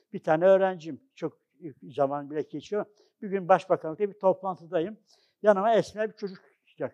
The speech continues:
yanaştı. "Hocam," dedi, "beni tanıdınız mı?" Böyle baktım, "Vallahi simanı tanıyorum ama ismini bana sorma," dedim. Unutamam. Hiç söylemem. Dedi ki, "Siz," ben siyasal bilgiler fakültesinde ders veriyordum. Bir gün dedi ki, "Siz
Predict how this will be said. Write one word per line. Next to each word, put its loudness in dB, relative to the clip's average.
yanaştı. -14
"Hocam," -2
dedi, -10
"beni -14
tanıdınız -10
mı?" -18
Böyle -12
baktım, -8
"Vallahi -8
simanı -14
tanıyorum -8
ama -6
ismini -10
bana -4
sorma," 4
dedim. -20
Unutamam. -12
Hiç -20
söylemem. -4
Dedi 6
ki, -2
"Siz," -10
ben 2
siyasal 2
bilgiler -8
fakültesinde -8
ders -6
veriyordum. -16
Bir -12
gün -10
dedi 2
ki, -12
"Siz -14